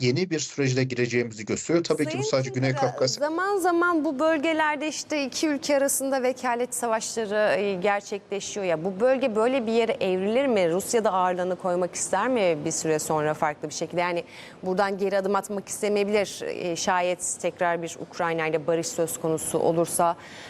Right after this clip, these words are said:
Speaker 2: e, tekrar buraya yönelir mi? Ne dersiniz?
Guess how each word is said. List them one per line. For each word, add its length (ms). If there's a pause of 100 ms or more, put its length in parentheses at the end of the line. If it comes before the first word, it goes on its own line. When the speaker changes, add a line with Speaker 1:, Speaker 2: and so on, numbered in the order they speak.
(140)
Speaker 2:
e, 360
tekrar 640 (480)
buraya 600 (260)
yönelir 500
mi? 320 (140)
Ne 140
dersiniz? 540